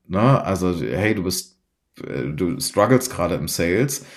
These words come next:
Das liegt natürlich daran, dass du nicht genügend Calls machst. Das liegt vielleicht auch daran, dass deine Einwandbehandlung oder deine Discovery-Fragen nicht richtig geschärft sind. Aber, äh, das mal aside, wie geht's dir denn jetzt überhaupt gerade privat?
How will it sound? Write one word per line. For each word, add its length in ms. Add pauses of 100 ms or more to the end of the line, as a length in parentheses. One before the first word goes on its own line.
(240)
Das 240
liegt 240
natürlich 560
daran, 280
dass 200
du 60
nicht 140
genügend 360
Calls 400
machst. 380
Das 240
liegt 200
vielleicht 420
auch 120
daran, 340
dass 200
deine 340 (340)
Einwandbehandlung 960
oder 240
deine 340
Discovery-Fragen 920
nicht 220
richtig 260
geschärft 460
sind. 180
Aber, 280 (460)
äh, 80 (120)
das 340
mal 400
aside, 600 (280)
wie 160
geht's 260
dir 100
denn 160
jetzt 180
überhaupt 320
gerade 240
privat? 500